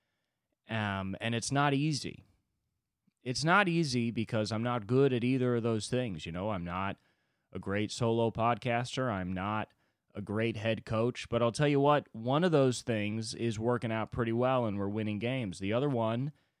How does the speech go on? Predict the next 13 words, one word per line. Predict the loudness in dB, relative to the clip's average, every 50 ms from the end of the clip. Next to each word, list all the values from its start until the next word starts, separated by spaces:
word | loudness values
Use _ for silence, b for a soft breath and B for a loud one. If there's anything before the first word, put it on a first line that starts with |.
| _ _ _ _
is | -8 -6 -6 -2
going | 0 2 4 4 4 4 2 2 0 -2 -2 -4 -6 -10 _ _ _ _ _ _ _
how | -4 0 2 4 4 4 4 2 0 -2 -4 -8 _ _ -2
it's | -2 0 0 0 2
going, | 6 6 8 8 6 4 2 -2 -8 -14 -16 -10
okay? | -10 -8 -4 -2 0 2 2 2 2
And | 2
I'd | 2 0 0
appreciate | -2 -2 -2 0 0 0 0 0 0 2 2 0 0 2 2
a | 4 4
little | 4 4 4 6 6 6
more | 4 4 4 2 2
support. | 0 -2 -4 -6 -6 -4 0 2 2 2 0 -2 -8 -12 -14